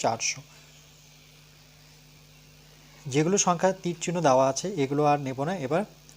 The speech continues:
পরের সংখ্যাটাকে ডবল করব, তাহলে এখানে ছয় ছয়ই নামবে, এই ছয় ছয়ই নামবে, এই দুই দুইয়ে নামবে।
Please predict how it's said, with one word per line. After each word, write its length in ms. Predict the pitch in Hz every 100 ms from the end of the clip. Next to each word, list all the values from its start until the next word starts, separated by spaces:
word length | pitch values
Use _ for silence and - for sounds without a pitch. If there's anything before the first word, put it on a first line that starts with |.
| -
পরের 220 | 139 165 -
সংখ্যাটাকে 360 | 131 131 156 175
ডবল 200 | 120 120 117
করব, 120 | 127 120
তাহলে 140 | 135 135
এখানে 180 | 135 139 -
ছয় 220 | 139 143 143
ছয়ই 260 | 139 131 147
নামবে, 260 | 147 143 160 180 - - - - - - - - - - 143
এই 80 | 147 147
ছয় 200 | 143 147 -
ছয়ই 280 | 131 131 147
নামবে, 260 | 143 139 156 160 - - - 143
এই 80 | 147 139
দুই 120 | 143 135
দুইয়ে 220 | 127 135 151
নামবে। 240 | 131 131